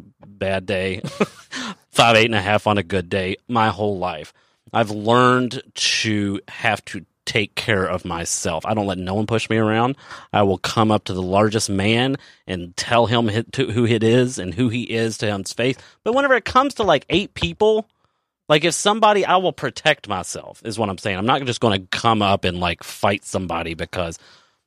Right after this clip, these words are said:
it's normally is because they're picking on somebody less than, than themselves, right? And so, but yesterday, it was a fear thing because I know the mentality. I am Irish,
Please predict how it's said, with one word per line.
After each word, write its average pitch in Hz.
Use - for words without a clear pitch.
it's -
normally 131
is 98
because 110
they're 101
picking 110
on 98
somebody 87
less 85
than, -
than -
themselves, -
right? 87
And 120
so, 123
but 143
yesterday, 127
it 120
was 120
a 107
fear 165
thing 107
because 104
I 165
know 120
the 156
mentality. 160
I 185
am 135
Irish, 92